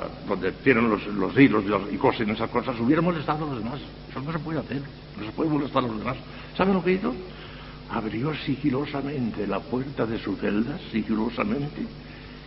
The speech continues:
y dejó fuera de la celda al alfiler. Detalle exquisito. Detalle exquisito.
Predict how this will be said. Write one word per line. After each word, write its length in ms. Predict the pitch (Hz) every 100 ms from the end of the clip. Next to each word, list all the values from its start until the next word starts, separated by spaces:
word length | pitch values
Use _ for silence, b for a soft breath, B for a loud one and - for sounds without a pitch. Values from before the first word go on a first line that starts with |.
| - -
y 60 |
dejó 360 | 98 92 - 120
fuera 280 | - 113 117
de 120 | 107
la 100 | 104
celda 300 | 110 113 107
al 80 | 107
alfiler. 380 | 98 101 - - - - - - - - - - - - - -
Detalle 400 | - - - 110
exquisito. 540 | - - - - - - - - - - -
Detalle 420 | - - 196 220
exquisito. 600 | - - 254 302 320 330